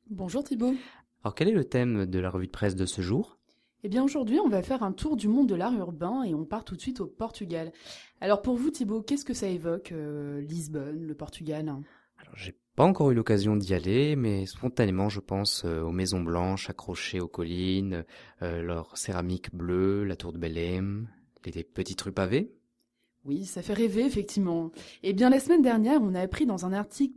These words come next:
Speaker 1: de l'agence France Presse que l'un des symboles culturels de la ville, les calçadas portuguesas, ce qui veut dire les chaussées portugaises, risque d'être menacé à cause de coupes budgétaires.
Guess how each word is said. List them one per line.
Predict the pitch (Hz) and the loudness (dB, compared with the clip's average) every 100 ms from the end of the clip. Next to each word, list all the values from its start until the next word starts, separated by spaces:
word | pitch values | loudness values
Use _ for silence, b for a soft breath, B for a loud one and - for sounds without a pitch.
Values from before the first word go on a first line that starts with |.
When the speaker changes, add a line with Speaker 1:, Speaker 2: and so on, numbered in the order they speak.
| - | -6
Speaker 1:
de | 160 | -4
l'agence | 151 147 147 - | -4 -4 -8 -6
France | - 196 | -6 -6
Presse | - - - | -4 -4 0
que | 214 | 0
l'un | 240 | 4
des | 277 208 | 4 2
symboles | - 277 247 262 233 | 2 2 6 4 2
culturels | 196 - 185 180 | -6 -6 -6 -6
de | 165 | -4
la | 151 | -2
ville, | 160 208 311 180 B B - | 0 2 2 2 B B -4
les | 165 | -2
calçadas | - 202 196 196 185 180 175 | 0 0 0 -2 0 -2 -4
portuguesas, | - 156 170 180 208 262 277 | -8 -8 -4 0 0 0 -2
ce | - | 0
qui | - | 0
veut | 185 | 0
dire | 202 262 | 2 2
les | 190 | 2
chaussées | 160 220 214 226 | 0 -2 -2 -2
portugaises, | - 151 - 185 277 262 B B B - | -4 -8 -4 -2 -2 -2 B B B 0
risque | 220 320 - | 4 4 2
d'être | 220 254 | 2 4
menacé | 247 233 208 240 | 4 4 2 0
à | 269 | -2
cause | - 226 | 0 -2
de | 175 | -2
coupes | 175 269 | -4 -6
budgétaires. | 202 208 185 202 170 160 | -2 -2 -2 -2 -4 -6